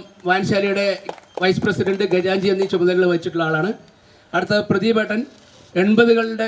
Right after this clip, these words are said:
കാലഘട്ടത്തിൽ വായനശാല സെക്രട്ടറി വരെ ആയിരുന്ന് പ്രവർത്തനം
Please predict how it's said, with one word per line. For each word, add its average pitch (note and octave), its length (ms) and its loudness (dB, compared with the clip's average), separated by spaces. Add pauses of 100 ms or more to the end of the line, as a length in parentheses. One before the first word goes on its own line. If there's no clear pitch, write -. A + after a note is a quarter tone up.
കാലഘട്ടത്തിൽ G#3 480 -2 (160)
വായനശാല G#3 480 0
സെക്രട്ടറി A3 360 0 (280)
വരെ G#3 140 0 (100)
ആയിരുന്ന് G3 360 -2 (440)
പ്രവർത്തനം F#3 380 0